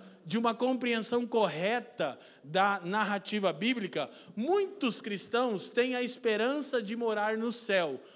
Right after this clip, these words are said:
Contudo, as Escrituras dizem que Deus tem o desejo de morar na terra. Pode ver que pode tá correndo um fluxo errado aqui.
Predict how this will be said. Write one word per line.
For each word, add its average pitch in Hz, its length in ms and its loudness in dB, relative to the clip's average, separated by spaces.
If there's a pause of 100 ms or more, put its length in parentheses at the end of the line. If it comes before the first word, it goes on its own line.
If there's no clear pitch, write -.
(220)
Contudo, 220 1080 2
as 175 220 -2
Escrituras 214 720 0
dizem 185 520 -2 (260)
que 214 120 -2
Deus 208 600 4
tem 240 340 0
o 233 60 0
desejo 208 680 2
de 208 140 -2
morar 202 340 0
na 202 140 -6
terra. 165 520 -2 (600)
Pode 196 300 -2
ver 202 200 2
que 220 160 -8
pode 214 420 -2 (200)
tá 185 140 2
correndo 202 640 -2
um 202 140 0
fluxo 208 460 0
errado 180 540 0
aqui. 143 280 -6